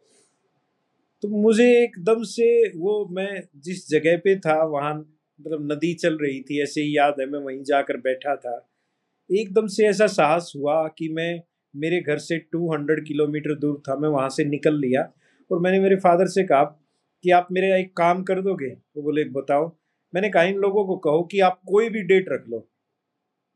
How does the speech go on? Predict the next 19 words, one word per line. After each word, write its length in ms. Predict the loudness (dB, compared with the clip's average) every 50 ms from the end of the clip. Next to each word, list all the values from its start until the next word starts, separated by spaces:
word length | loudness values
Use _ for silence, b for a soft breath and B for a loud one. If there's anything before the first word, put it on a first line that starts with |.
| _ _ _ -20
सुनील 400 | -16 -8 -6 -4 -2 -2 -2 -2
उसमें 300 | -4 -4 -4 -2 0 0
आएगा।" 440 | 2 2 0 0 -2 -4 -6 -8 -12 _ _ _ _ _ _ _ _ _ _ _ -6 -4
और 100 | -4 -2
मैं 180 | 0 2 2
उसमें 440 | 2 2 0 -2 -2 -2 -2 0 0
गया 400 | 2 4 4 6 4 2 0 -6 _ _ _ _ _ _ _ _ _ _ _ _ _ _ _ _ _ _ _ _ -6
और 260 | -6 -6 -6 -6 -10 -12
जो 400 | -4 0 2 4 6 4 4 2
मैंने 540 | 2 0 0 0 2 0 0 0 -2 -6 _ _ _ _ -20
स्ट्रेटजी 600 | -20 -18 -8 -2 -2 -2 0 -2 -6 -4 -4 -6
बना 320 | -4 -4 -2 -2 0 -2 -2
के 280 | -2 -2 0 0 0 -2
उन 180 | -2 -8 -10
सारे 480 | -10 -12 -8 -2 0 2 2 4 2 2
लोगों 360 | 0 0 -4 -4 -2 -2 -4 -4
को 220 | -2 -4 -4 -4 -4
जवाब 400 | -4 -2 2 4 4 4 2 0 -4
देकर 460 | -4 -4 -4 -4 -4 -4 -4 -4